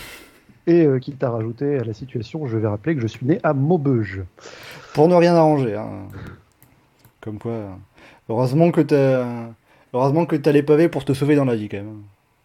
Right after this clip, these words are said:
Speaker 2: <laughs> Bon, je force un peu, mais, euh... On les aime bien, nos amis nordistes, euh, ils aiment beaucoup le vélo, c'est ça aussi qui est,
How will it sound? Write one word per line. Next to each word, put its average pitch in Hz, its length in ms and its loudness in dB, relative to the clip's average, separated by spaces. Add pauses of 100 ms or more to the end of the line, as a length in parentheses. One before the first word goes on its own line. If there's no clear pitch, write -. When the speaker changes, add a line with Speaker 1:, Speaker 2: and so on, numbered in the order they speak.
(120)
Speaker 2:
<laughs> - 80 -18 (2500)
Bon, 120 180 -2
je 123 100 -2
force - 280 -6
un 117 100 -4
peu, 113 200 -6
mais, 104 160 -12
euh... 98 300 -12 (600)
On 127 80 -2
les 139 200 6
aime 147 120 6
bien, 147 160 6
nos 143 160 4
amis 143 180 4
nordistes, 139 480 2
euh, 120 320 2
ils 120 220 -2
aiment 131 140 2
beaucoup 127 260 -4
le 123 80 -2
vélo, 135 260 4
c'est 131 140 -6
ça 113 120 -8
aussi 117 240 -8
qui 110 140 -6
est, 104 320 -6